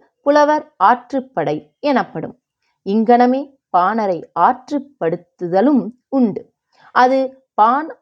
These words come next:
ஆற்றுப்படை எனப்படும். இவ்வாறே விரலியை ஆற்றுப்படுத்துதலும் உண்டு. அது விரலி ஆற்றுப்படை எனப்படும். இப்படியே கூத்தரை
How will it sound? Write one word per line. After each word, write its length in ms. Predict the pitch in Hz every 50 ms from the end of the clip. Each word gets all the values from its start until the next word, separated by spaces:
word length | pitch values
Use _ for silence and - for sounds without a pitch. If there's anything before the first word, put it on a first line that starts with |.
| - 190
ஆற்றுப்படை 720 | 196 208 - - _ - - 247 247 _ - 175 170 175 170 - - _
எனப்படும். 540 | - 240 247 254 240 240 - - - - - _ _ _ _ _ -
இவ்வாறே 560 | 202 208 202 202 240 240 233 226 247 269 262 196 160 - _ _ _ _ _
விரலியை 580 | 165 151 190 214 240 277 285 294 277 254 214 175 - - - -
ஆற்றுப்படுத்துதலும் 1200 | 180 190 220 - _ - 240 240 247 _ - 170 165 165 - - - 175 165 180 311 - 240 311 370
உண்டு. 300 | 277 202 190 175 - - - _ _ _ _ _ -
அது 220 | 208 208 190 214 214 202 - - _ _ _ _
விரலி 420 | 170 190 247 262 302 320 330 359 359 554 - -
ஆற்றுப்படை 760 | 180 190 - - - - 247 247 - _ - 165 147 151 151 151 - _ _
எனப்படும். 540 | 254 277 262 214 262 - - 160 - - - _ _ _ _ _ _
இப்படியே 540 | 214 - - _ - 247 247 247 240 247 254 269 262 - _ _ _
கூத்தரை 560 | - - 294 330 339 - _ - 233 202 175